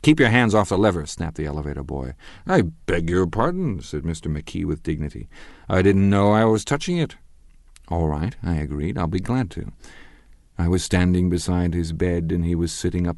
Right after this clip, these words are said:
between the sheets, clad in his underwear, with a great portfolio in his hands.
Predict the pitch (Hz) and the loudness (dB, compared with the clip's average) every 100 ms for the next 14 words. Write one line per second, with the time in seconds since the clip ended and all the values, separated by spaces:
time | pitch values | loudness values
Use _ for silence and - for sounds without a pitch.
0 | - 85 87 87 82 - 90 82 - - | -6 -6 -2 -2 -2 -4 -4 -4 -8 -8
1 | - 85 82 82 82 82 85 80 82 80 | -4 -2 0 0 0 0 -2 0 0 0
2 | 80 80 85 78 80 87 80 - 87 82 | 0 -2 -4 -4 -2 -2 -2 -4 -2 -2
3 | - 87 85 78 76 76 78 80 87 80 | -2 -2 0 0 -2 -2 -2 -4 -4 -4
4 | 76 80 92 - | -2 -4 -6 -10